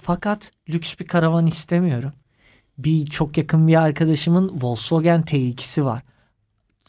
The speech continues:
Ambulansmış ilk başta çıktığında. Ee, elli yaşında bir karavan. Bildiğin hurdadan alıp baştan sona düzeltip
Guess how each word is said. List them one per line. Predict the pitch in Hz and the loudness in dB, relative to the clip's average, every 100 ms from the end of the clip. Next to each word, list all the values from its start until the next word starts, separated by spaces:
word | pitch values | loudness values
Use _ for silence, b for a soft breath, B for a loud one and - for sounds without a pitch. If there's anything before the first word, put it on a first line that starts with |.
| - | -4
Ambulansmış | 160 160 185 220 208 175 - | 2 4 4 4 2 -4 -4
ilk | - 151 - | -8 -14 -8
başta | 120 113 - | -8 -8 -10
çıktığında. | 127 - - - 120 117 131 185 - _ b b b b - | -14 -12 -14 -10 -8 -6 -2 -2 -2 _ b b b b -10
Ee, | 160 139 139 143 139 143 143 - - | -4 -4 -4 -4 -4 -6 -8 -10 -4
elli | 156 170 | -2 2
yaşında | 214 185 156 127 117 | 2 2 0 0 -2
bir | 107 | -4
karavan. | 123 113 117 165 233 - _ _ _ - | -4 -2 0 0 -2 -6 _ _ _ -2
Bildiğin | 277 202 220 302 - | -2 0 -2 -2 -12
hurdadan | 220 233 233 208 202 185 185 - | -2 0 2 0 2 0 -2 0
alıp | 220 202 214 _ _ _ _ - | 2 2 0 _ _ _ _ -4
baştan | 185 226 - - 190 165 | 2 2 0 -8 -6 -6
sona | 151 - 214 190 180 208 _ _ - | -6 -4 0 2 0 -2 _ _ -10
düzeltip | 196 196 165 131 - 196 | -2 0 0 -2 -8 -8